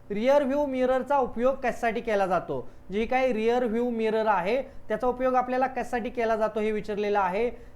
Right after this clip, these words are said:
गाडी साफ करण्यासाठी, इंजिन तपासण्यासाठी, मागील वाहने पाहण्यासाठी आणि टायर तपासण्यासाठी. बघा ऑप्शन काय दिलेले आहेत आणि तुम्हाला याचं निश्चितच उत्तर माहीत आहे मित्रांनो. रिअर व्ह्यू जी मिरर आहे त्याचा उपयोग आपल्याला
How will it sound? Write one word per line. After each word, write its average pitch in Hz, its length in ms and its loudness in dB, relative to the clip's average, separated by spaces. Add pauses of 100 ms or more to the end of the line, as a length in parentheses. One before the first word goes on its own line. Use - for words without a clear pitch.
(120)
गाडी 220 240 6
साफ 254 280 2
करण्यासाठी, 240 540 -2 (380)
इंजिन 214 400 0
तपासण्यासाठी, 233 840 0 (260)
मागील 202 340 0
वाहने 226 260 2
पाहण्यासाठी 214 680 -2 (240)
आणि 208 260 0 (280)
टायर 185 300 2
तपासण्यासाठी. 160 840 -6 (260)
बघा 185 180 2
ऑप्शन 226 360 0
काय 220 220 0
दिलेले 208 300 0
आहेत 196 300 0 (300)
आणि 196 180 -4
तुम्हाला 220 240 0
याचं 220 340 -2
निश्चितच 240 480 -2
उत्तर 247 340 0
माहीत 226 240 -2
आहे 214 200 2
मित्रांनो. 214 500 0 (360)
रिअर 233 300 2
व्ह्यू 269 320 -2
जी 233 140 -4
मिरर 240 360 2
आहे 226 340 2 (280)
त्याचा 220 200 0
उपयोग 240 300 0
आपल्याला 233 460 2